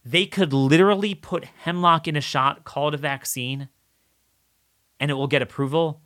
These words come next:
and every doctor will, will recommend it. It will be distributed immediately everywhere. They have so much more lined up. Think about it. Put yourself in their shoes. They earn tens of billions of dollars from a failed and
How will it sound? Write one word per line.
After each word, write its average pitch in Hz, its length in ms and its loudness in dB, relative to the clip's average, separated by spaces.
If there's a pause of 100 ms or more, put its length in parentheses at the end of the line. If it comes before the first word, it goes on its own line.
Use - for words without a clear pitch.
and 139 100 -2
every 127 220 -2
doctor 127 340 0
will, 117 260 -8
will 123 240 -4
recommend 120 440 -4
it. 165 80 -6
It - 40 -10
will 127 80 -8
be 117 120 -8
distributed 123 640 -6 (360)
immediately 120 440 -2
everywhere. 107 440 -10 (680)
They 160 140 2
have 143 180 0
so - 420 -2
much 180 380 -2
more 147 240 6
lined 131 380 4
up. 120 220 0 (360)
Think 240 240 0
about 147 300 2
it. 85 120 -14 (460)
Put 233 220 -2
yourself 220 480 0
in 175 100 0
their 151 140 2
shoes. 123 440 -6 (300)
They 214 220 0
earn 196 320 -4
tens 220 680 4
of 143 400 -8
billions 202 480 2
of 147 220 -4
dollars 131 540 -4 (360)
from 175 220 -2
a 170 140 -4
failed 202 760 2 (140)
and 151 280 -4